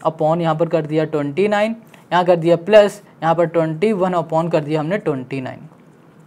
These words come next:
ठीक है। अब यहाँ पर आ जाओ, यहाँ पर हमने कर दिया वन, यहाँ पर हो जाएगा प्लस, यहाँ पर भी हो जाएगा ट्वेंटी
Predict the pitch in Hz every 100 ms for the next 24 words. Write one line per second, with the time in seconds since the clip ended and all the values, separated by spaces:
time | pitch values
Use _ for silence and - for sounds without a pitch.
0 | _ - - 156 156 156 - - - 202
1 | 196 190 190 196 180 180 - - 165 196
2 | 202 214 214 214 208 196 202 151 165 208
3 | 202 - 160 185 180 175 175 165 165 170
4 | 202 202 - - - - 170 185 190 196
5 | 190 190 185 175 - 175 175 170 214